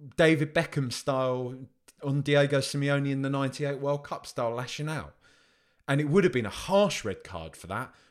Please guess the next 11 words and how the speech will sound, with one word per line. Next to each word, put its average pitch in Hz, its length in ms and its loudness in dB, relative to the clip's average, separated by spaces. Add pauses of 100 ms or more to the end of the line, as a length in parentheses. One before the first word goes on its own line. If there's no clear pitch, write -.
but 127 80 -6
he, 139 240 0
it's 156 180 -2
still - 260 -2
petulant. - 680 -4
It's 147 200 -8
still 165 300 -2
him 160 380 -6
getting 143 400 -4
rattled 123 600 -6
by 123 440 -2